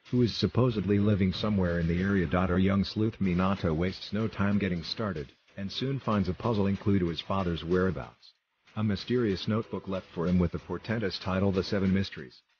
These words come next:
With this notebook as his guide, Minato sets out on a long and difficult journey, not through space, but through time. For his destination is none other than thirty-three years in the past, the day his father and mother first met.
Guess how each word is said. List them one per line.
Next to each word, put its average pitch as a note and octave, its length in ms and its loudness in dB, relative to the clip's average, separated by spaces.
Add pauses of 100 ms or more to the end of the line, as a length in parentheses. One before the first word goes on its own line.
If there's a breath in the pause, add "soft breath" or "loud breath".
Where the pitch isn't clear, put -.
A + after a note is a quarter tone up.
(280)
With A2+ 160 -10
this A2 200 -6
notebook G#2+ 440 -6
as D#2+ 80 -8
his F2+ 160 -6
guide, E2+ 400 -4 (200)
Minato F#2+ 480 2
sets - 320 -4
out F#2 160 0
on F#2 100 4
a F#2 40 6
long G2 320 4
and E2 140 -4
difficult G#2 440 -6
journey, F2 360 -8 (240)
not A2+ 240 -6
through G#2+ 160 -12
space, F2+ 480 -12 (280)
but G#2 140 -12
through G2 200 -14
time. F2+ 440 -6 (440)
For - 140 -4
his F#2 200 2
destination F#2+ 640 -4
is D2+ 160 0
none G2+ 180 6
other G2 200 2
than F2 120 2
thirty-three G2+ 540 2
years F#2+ 260 2
in E2+ 80 -2
the E2+ 80 -2
past, F#2 480 -6 (320)
the F#2+ 60 -2
day G#2+ 180 2
his G2+ 180 2
father G#2+ 360 2
and F2+ 100 2
mother D#2+ 220 0
first G2+ 340 -4
met. B1+ 220 -10